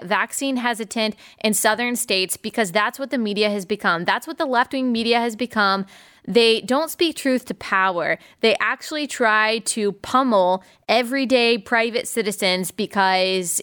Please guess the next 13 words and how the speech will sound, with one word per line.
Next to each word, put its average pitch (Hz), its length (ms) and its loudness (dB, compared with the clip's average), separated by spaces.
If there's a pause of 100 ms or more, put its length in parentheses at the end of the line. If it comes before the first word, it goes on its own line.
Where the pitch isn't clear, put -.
it 190 160 -2
stokes - 380 -2
hate, 233 380 0
it 196 100 -4
stokes - 420 -4
fear, 220 300 2
it - 140 -2
stokes 196 320 -4
resentment, 196 500 0
it 196 100 -4
stokes - 440 -2
division. 190 640 -2 (400)
And 190 460 0